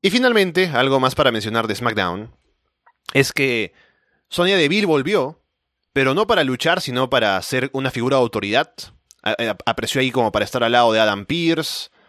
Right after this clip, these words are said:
un poco para decir que quiere aprender de él, ¿no? De, de ser figura de autoridad, ¿no? De estar ahí como apor-, aportando de esa manera al show. No sé si ahora quiera, de pronto,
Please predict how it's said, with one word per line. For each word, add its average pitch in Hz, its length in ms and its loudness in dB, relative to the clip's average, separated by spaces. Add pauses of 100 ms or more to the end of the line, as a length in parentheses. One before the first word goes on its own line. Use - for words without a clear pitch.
(360)
un 110 140 -10
poco 123 280 -2
para 104 220 2
decir 107 300 -4
que 113 100 -4
quiere 120 160 0
aprender 120 480 0
de 131 360 0
él, 117 140 -2
¿no? 117 180 -2
De, 92 280 -4 (880)
de 98 220 -6
ser 127 260 -4
figura 120 380 -2
de 117 40 2
autoridad, 117 540 0
¿no? 113 180 -2
De 98 140 0
estar 107 300 -4
ahí 107 180 0
como 101 240 -4
apor-, 98 200 -4
aportando 127 400 0
de 123 40 2
esa 120 120 -4
manera 110 240 2
al 107 80 0
show. 147 280 -4 (800)
No 185 280 0
sé 226 180 2
si 139 500 0 (600)
ahora 151 320 4
quiera, 127 720 2 (400)
de 120 140 -4
pronto, 131 680 0